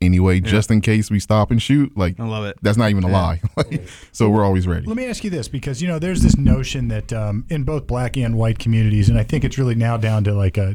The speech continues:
Speaker 3: a different, maybe even a poverty level, but it's like, is there, are you guys doing any outreach to get young men, uh, and young women involved? Because I think we were talking off the air, Derek, it's like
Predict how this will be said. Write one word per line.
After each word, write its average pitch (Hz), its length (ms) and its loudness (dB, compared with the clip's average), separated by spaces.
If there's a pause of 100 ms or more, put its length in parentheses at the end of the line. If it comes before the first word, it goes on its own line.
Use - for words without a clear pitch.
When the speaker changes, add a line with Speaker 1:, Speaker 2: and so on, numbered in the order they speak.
Speaker 3:
a 123 280 -4
different, 113 380 0 (460)
maybe 143 280 2
even 110 120 2
a 87 60 -2
poverty 113 500 0
level, 90 320 -2
but 104 200 2
it's 95 160 0
like, 113 220 0 (420)
is 127 80 2
there, 190 140 2
are 143 140 -4
you 135 100 0
guys 147 140 -2
doing 156 200 0
any 127 200 0
outreach 123 500 -2
to 120 60 -2
get 113 200 0
young 120 240 2
men, 117 420 0 (140)
uh, 110 260 2
and 127 180 2
young 120 220 2
women 123 240 2
involved? 101 680 0
Because 123 260 0
I 127 80 2
think 143 340 -2
we 143 120 0
were 135 60 0
talking 120 300 -2
off 104 140 -2
the 110 100 -2
air, 104 140 2
Derek, 101 320 0
it's 101 120 -6
like 101 200 0